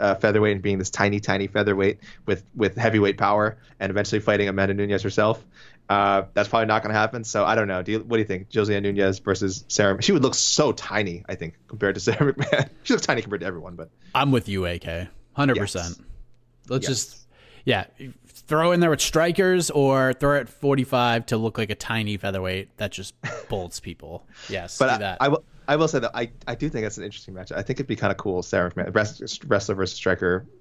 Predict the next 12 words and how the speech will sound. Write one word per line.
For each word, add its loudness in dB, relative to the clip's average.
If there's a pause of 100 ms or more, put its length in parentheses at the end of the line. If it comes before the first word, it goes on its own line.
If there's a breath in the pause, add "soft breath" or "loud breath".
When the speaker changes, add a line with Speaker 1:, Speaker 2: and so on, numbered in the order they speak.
Speaker 1:
classic 0 (160)
matchup, -2
right? 2 (120)
Uh, -2
that'd 2
be 2
kinda 2
cool. -10 (260 loud breath)
Speaker 2:
Yeah. -2 (1200 loud breath)
Speaker 1:
Jakizi 2
versus 2
Pimblett. 0